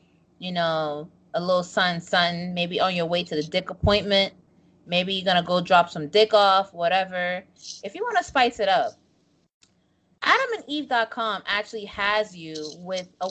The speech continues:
wide selection of toys. Adam and Eve, thank you for sponsoring the Dead Ass Girls podcast. Get yourself a fleshlight, a pocket pussy, a butt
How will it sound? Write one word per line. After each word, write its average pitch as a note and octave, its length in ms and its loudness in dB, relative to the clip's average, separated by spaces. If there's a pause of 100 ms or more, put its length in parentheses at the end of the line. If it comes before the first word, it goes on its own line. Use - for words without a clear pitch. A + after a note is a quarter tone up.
(120)
wide B3+ 400 2
selection G#3+ 600 -4
of F3 180 -18
toys. D3+ 380 -8 (160)
Adam E4+ 300 0
and D#4 120 -8
Eve, C4+ 240 -8
thank B3+ 220 -12
you A#3+ 80 -20
for G#3+ 120 -12
sponsoring F#3+ 600 -10
the E3 60 -18
Dead D#3+ 240 -4
Ass D#3 220 -4
Girls D3+ 260 -6
podcast. G3 720 -2 (420)
Get C#4+ 260 2
yourself A#3 600 2 (180)
a A#3 80 2
fleshlight, A#3+ 840 -2 (260)
a B3 60 0
pocket D4+ 580 -2
pussy, C#3+ 420 -12 (340)
a C4+ 80 4 (160)
butt E4+ 260 4